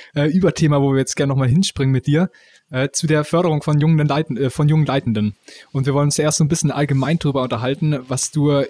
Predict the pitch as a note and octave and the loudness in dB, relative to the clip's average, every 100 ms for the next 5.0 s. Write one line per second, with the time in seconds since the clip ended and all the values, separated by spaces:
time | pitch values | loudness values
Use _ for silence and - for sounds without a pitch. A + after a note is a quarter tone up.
0 | B2 C#3 C#3 B2+ D3 C#3+ C#3 C3+ E3 - | -4 -6 -2 -4 -2 -2 -4 -4 -6 -6
1 | B2+ A#2+ A#2+ B2 A#2+ A#2+ A#2+ B2+ C#3 A#2+ | -6 -2 -4 -2 -4 -2 -2 -2 -2 -2
2 | B2 B2 C3 B2+ - - - - C#3+ C3+ | -4 -2 -2 -2 -4 -20 -12 0 2 4
3 | C3 B2+ - - B2+ B2+ A#2+ - C#3+ B2+ | 2 0 -4 -2 0 0 -2 -2 -2 -2
4 | - C#3+ D#3 C#3+ C3 C#3+ C#3+ D#3 - - | -2 0 2 0 0 -4 -4 -6 -8 -12